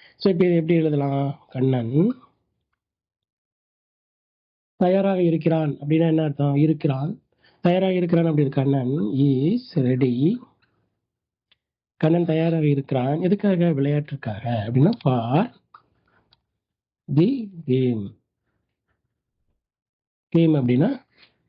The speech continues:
விளையாட்டு, விளையாட்டு. So, "கண்ணன் is ready for the game" அப்படின்னா கண்ணன் விளையாட்டுக்காக தயாராக இருக்கான். For the game, விளையாட்டுக்காக. புரியுதுங்களா? So, for வந்து எங்கெங்க யூஸ் பண்ணணும் அப்படின்னா, so, இப்போ ஒரு தடவை படிக்கலாம். "கமலா விருந்தினர்களுக்காக பிரியாணி சமைத்தாள்" அப்படின்னா, "கமலா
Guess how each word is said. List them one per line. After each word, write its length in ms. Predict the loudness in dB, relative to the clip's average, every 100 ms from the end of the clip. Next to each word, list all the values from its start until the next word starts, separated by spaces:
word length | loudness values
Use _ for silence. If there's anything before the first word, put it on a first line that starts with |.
| -2
விளையாட்டு, 460 | 0 0 -2 -8 -4
விளையாட்டு. 400 | -2 -2 -2 -8 -10 _ -20 -18
So, 140 | -4 -2
"கண்ணன் 320 | 0 2 2
is 200 | 2 2
ready 240 | 0 2 0
for 140 | -2
the 140 | -4 -2
game" 260 | 0 0
அப்படின்னா 320 | -2 -8 -8 -8 -10 -4
கண்ணன் 360 | -2 0 0
விளையாட்டுக்காக 680 | 0 0 0 -6 -12 -8 -8 -2
தயாராக 380 | 0 2 0
இருக்கான். 320 | -4 -8 -8 -2
For 200 | 0 0
the 80 | -2
game, 300 | -2 -2 -2
விளையாட்டுக்காக. 600 | -4 -4 -4 -8 -8 -8 -8 -10 -18 -18 -16 -4
புரியுதுங்களா? 440 | 2 2 2 0 -4
So, 200 | -4 -2
for 260 | 0 0 0
வந்து 200 | -2 -2
எங்கெங்க 280 | 0 0 0
யூஸ் 200 | -2 -2
பண்ணணும் 380 | -2 0 0 -2 -8 -20 -2
அப்படின்னா, 340 | 0 2 0 -6 -14 -20 -20 -2
so, 120 | 0 0 -4 -4
இப்போ 180 | 0
ஒரு 100 | 2
தடவை 160 | 2 0
படிக்கலாம். 380 | -4 -4 -4 -4
"கமலா 320 | -2 0 2 0
விருந்தினர்களுக்காக 960 | 0 0 -2 0 0 -2 -2 -4 -4 -2
பிரியாணி 320 | 0 0 0
சமைத்தாள்" 340 | 0 0 0
அப்படின்னா, 180 | -4 -6
"கமலா 320 | 0 2 2